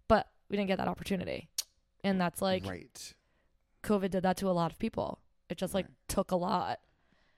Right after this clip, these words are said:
Speaker 1: And now it's just, like, and then it took a lot, and then someone took a lot more from me, and then it's just been, like, the rebuilding of, like, who I am now.
Speaker 2: Right. You didn't get to go back. You didn't have,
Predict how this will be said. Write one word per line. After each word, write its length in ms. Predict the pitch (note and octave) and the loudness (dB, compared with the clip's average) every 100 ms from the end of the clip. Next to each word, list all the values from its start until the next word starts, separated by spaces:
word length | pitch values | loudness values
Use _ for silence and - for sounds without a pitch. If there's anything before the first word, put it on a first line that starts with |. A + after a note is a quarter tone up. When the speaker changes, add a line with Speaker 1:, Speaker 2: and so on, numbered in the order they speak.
| - | -6
Speaker 1:
And 140 | G3 | -2
now 200 | F#3 F3 | 0 0
it's 140 | F3 - | -2 -2
just, 240 | F#3+ - | -8 -2
like, 160 | F#3 F3+ | 0 4
and 200 | G#3 F#3+ | 4 4
then 100 | F#3+ | 0
it 140 | G#3 | 2
took 140 | B3 B3+ | 2 6
a 40 | |
lot, 300 | B3 A#3+ B3 | 8 8 8
and 180 | G#3+ G3 | 4 0
then 320 | F#3 F3+ F3 | 0 0 -2
someone 280 | - G3 F3+ | 0 0 6
took 180 | G#3 G3 | 6 8
a 60 | |
lot 340 | F#3 F3 F#3 - - - | 8 8 8 6 -10 -4
more 300 | G#3+ A3 A3+ | 2 4 4
from 200 | - A#3+ | 4 2
me, 320 | A#3 A#3+ A#3+ | 4 2 2
and 240 | G3+ G3 | 0 2
then 180 | F#3+ F3+ | 2 2
it's 160 | F#3 - | -2 -2
just 180 | F#3+ - | -4 0
been, 160 | F#3 | 0
like, 220 | F3 E3+ | 2 2
the 100 | - F3+ | 4 4
rebuilding 680 | F3 E3 A2+ B2+ G#2 B2+ - | 4 0 -2 -2 -4 -6 -2
of, 120 | G#3 | 2
like, 220 | F#3+ F#3 - - _ - | 2 2 -6 -20 _ -8
who 200 | - A3 | 4 6
I 100 | F#3 | 6
am 180 | F3+ F3+ | 2 -2
now. 400 | F#3 D#3+ A2+ E3+ | -4 -4 -4 -8
Speaker 2:
Right. 140 | F#2 F2+ C#2+ - - | -14 -16 -16 -20 -12
You 140 | A2 | -10
didn't 340 | G#2 G#2+ F#2+ - | -4 -4 -4 -6
get 200 | F2+ - | -8 -8
to 100 | E2 | -14
go 280 | E2 F#2+ F2+ | -12 -14 -14
back. 420 | - - - - - | -14 -14 -16 -18 -12
You 80 | G2+ | -10
didn't 160 | G2+ | -10
have, 140 | F#2 | -12